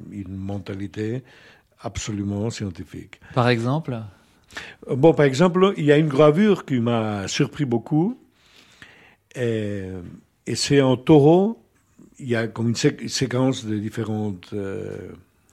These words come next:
Speaker 1: taureaux. Le premier, un taureau, euh, réel, naturel.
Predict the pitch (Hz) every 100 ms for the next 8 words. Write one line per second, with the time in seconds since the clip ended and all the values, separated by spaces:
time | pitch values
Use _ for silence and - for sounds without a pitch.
0 | _ _ - 117 131 156 120 117 - 127
1 | 139 131 110 110 104 110 104 98 92 -
2 | - - - _ _ - 50 50 - 92
3 | 117 127 143 180 175 - _ _ - -
4 | 110 113 107 120 147 175